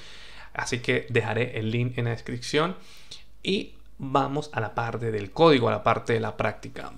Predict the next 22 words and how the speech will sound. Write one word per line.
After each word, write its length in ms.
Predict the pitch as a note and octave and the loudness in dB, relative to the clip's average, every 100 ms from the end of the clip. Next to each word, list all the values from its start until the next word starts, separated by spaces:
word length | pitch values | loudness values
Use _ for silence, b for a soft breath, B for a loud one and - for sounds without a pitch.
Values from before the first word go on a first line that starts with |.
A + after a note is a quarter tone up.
| - | 2
Para 480 | C#3 C#3 C#3 C#3 B2+ | 6 8 8 6 6
todo 140 | G3+ | 4
este 160 | G#3+ G#3 | 4 0
ejemplo, 600 | - F#3+ F#3 D#3 F3+ G3+ | 0 -2 0 -2 -2 -4
todo 140 | - C#3 | -2 -2
este, 580 | C#3 D#3 C3+ B2+ B2 C3 | 0 2 4 4 4 2
eh, 60 | |
este 220 | B2+ - D3+ | -2 -2 2
video, 400 | A#2 A2+ B2+ C3+ | 4 6 6 2
estoy 240 | - C3 | -2 -2
usando 420 | B2+ A#2 A#2 B2 | 0 -2 0 0
una 180 | B2 A#2+ | 0 -2
aplicación 640 | A#2 A2+ B2 - F3 G#3+ - | -2 -2 0 2 2 2 -6
en 120 | - A#2+ | -4 -2
la 140 | A#2+ | 0
cual 300 | C3 B2+ C3 | 4 4 4
hago 200 | C3 C3+ | 2 0
referencia 800 | C3 B2 A#2+ D3 D#3+ - E3+ D3+ | 0 0 2 2 0 -2 -4 -2
a 40 | |
lo 160 | B2+ B2 | -2 -4
que 100 | C3 | -8
sería 800 | - B2 B2 C3 C3 B2+ B2+ | -4 -2 0 0 0 0 -2